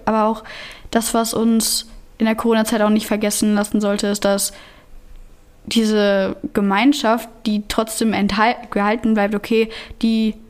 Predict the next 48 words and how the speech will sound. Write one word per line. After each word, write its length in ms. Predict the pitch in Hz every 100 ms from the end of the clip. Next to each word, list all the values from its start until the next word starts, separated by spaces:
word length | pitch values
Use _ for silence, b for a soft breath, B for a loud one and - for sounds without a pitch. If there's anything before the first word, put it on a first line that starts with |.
| - -
Klassen, 680 | - 220 240 233 226 226 262 254
glaube 300 | 208 208 220
ich, 100 | 214
also 260 | 202 196
bei 160 | 202 190
mi-, 140 | 196
uns 180 | 208 214
ist 100 | 214
es 120 | -
so, 280 | - 214 214 214
haben 140 | 202
sich 140 | 214 226
ein 100 | 214
bisschen 200 | 220 220
auseinandergelebt. 800 | 202 - 196 202 208 208 220 220
Man 180 | 202 196
kennt 220 | 208 202
so 100 | 190
ein 120 | 185
paar, 320 | - 196 196 B B B B
hatte 220 | 226 233
man 200 | 208 202
sehr 220 | 214 269
auf 100 | 269
dem 120 | 269 247
Schirm, 340 | - 226 226
so 200 | 208 196
Freunde, 600 | 202 - 247 233 220 226 226 B B B B -
aber 420 | - 208 202 202 196
ein 120 | 202
paar 420 | 202 220 202 202
gar 360 | 202 185 180 175
nicht. 360 | 202 311 - - _ b b b b b _
Aber 180 | 208 214
dass 220 | 220 220
wir 120 | 220 214 -
so 380 | - 220 233
nach 180 | 233 220
einer 160 | 220 208
Zeit 220 | - 208
trotzdem 320 | - 226 -
immer 180 | - 233
noch 160 | 220 214
zusammen 480 | 208 208 214 220 220
sind 260 | 220 214
und 260 | 196 190 190
also 160 | 196
zusammenhalten, 880 | 196 - 196 190 196 196 - 196 220